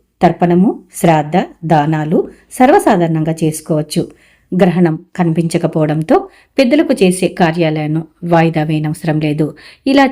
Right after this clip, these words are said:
చేయడం వల్ల పితృదేవతలు సంతోషించి మన కుటుంబానికి శ్రేయస్సు కలుగుతుంది. కానీ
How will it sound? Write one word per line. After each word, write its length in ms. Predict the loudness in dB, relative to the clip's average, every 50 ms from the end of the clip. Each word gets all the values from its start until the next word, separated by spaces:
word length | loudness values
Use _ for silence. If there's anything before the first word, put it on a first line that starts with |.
| 2
చేయడం 260 | 2 2 2 0 0 -2
వల్ల 280 | -2 -2 -4 -6 -8 -10 _ _ _ -4
పితృదేవతలు 680 | -2 0 2 2 2 4 2 2 0 -2 -6 -8 -10 -12 -12
సంతోషించి 840 | -6 -2 0 0 2 2 0 0 0 -2 -2 -2 -2 -2 -4 -2 0
మన 240 | 0 2 2 2 0
కుటుంబానికి 760 | -2 -4 -4 -2 2 2 2 2 2 2 0 0 0 -2 -2
శ్రేయస్సు 500 | -2 0 0 0 0 0 -2 -4 -4 -6
కలుగుతుంది. 640 | -6 -4 -2 -2 -2 -2 -2 -2 0 0 0 -2 -2
కానీ 380 | 0 2 2 4 4 2 0